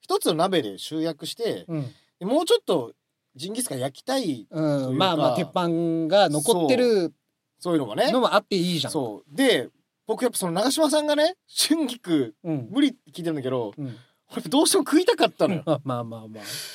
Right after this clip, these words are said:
Speaker 1: で、マンスーンさんとこのね、目でアイコンタクト取って、
Speaker 2: うん。
Speaker 1: もう、「一行こう」みたいな。
Speaker 2: うん、一人前ね。
Speaker 1: そう。で、も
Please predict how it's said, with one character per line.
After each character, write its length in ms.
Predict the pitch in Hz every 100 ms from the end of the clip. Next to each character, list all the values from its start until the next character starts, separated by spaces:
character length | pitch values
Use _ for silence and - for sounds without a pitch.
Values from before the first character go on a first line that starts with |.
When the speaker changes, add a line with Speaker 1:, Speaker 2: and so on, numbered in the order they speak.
| - _
Speaker 1:
で、 420 | 208 240 160 117 -
マ 260 | 156 214 262
ン 60 |
ス 160 | 254 285
ー 80 | 269
ン 80 | 208
さ 120 | 165
ん 100 | 135
と 100 | 131
こ 120 | 123
の 100 | 117
ね、 200 | 113 117 - _ _ - -
目 360 | 165 220 226
で 100 | 143
ア 120 | 120 226
イ 140 | 262
コ 140 | 285
ン 80 | 269
タ 120 | 165
ク 80 | 151
ト 140 | 127 143
取 20 |
っ 40 |
て、 240 | - 127 165
Speaker 2:
う 60 | 143
ん。 100 | 117
Speaker 1:
も 180 | 147 131
う、 40 | - _
「一 380 | 165 - 202 180 _
行 100 | -
こ 80 | 240
う」 40 | - -
み 60 |
た 80 | 131
い 20 |
な。 60 | 160
Speaker 2:
う 20 |
ん、 240 | 143 127 123
一 200 | 151 147
人 160 | 147 139
前 160 | 131
ね。 80 | 127
Speaker 1:
そ 240 | 143 127 - _ -
う。 20 |
で、 60 | 208
も 300 | 196 139